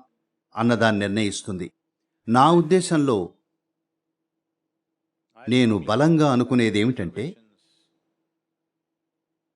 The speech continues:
రిజర్వేషన్లు అన్నవి, అంటే మన ప్రస్తుత అభివృద్ధి స్థాయిని బట్టి,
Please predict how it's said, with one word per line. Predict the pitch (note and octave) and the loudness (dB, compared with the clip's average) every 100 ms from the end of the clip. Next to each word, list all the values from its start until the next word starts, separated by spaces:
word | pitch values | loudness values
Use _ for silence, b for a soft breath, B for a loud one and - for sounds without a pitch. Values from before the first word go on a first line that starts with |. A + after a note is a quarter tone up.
| - | -8
రిజర్వేషన్లు | G#2 C#3+ G3 F#3+ D#3+ - B2+ A#2+ | 0 2 4 4 2 2 0 0
అన్నవి, | A2 G#2 G#2+ F#2 D#2 _ _ _ _ _ _ _ _ _ _ _ _ A2+ | 0 0 -2 -4 -8 _ _ _ _ _ _ _ _ _ _ _ _ -6
అంటే | A#2 A2+ F#2 D#2 | -2 0 -2 -2
మన | A2+ A#2+ | 0 0
ప్రస్తుత | G#2+ B2+ B2+ F#3 F3 | 0 -4 0 0 4
అభివృద్ధి | A#2+ G#2+ D#3 D3+ D3+ | 4 4 2 2 0
స్థాయిని | - A#2+ A#2+ A#2+ | 0 0 2 0
బట్టి, | G2 - A#2+ E2+ | -2 -4 -6 -6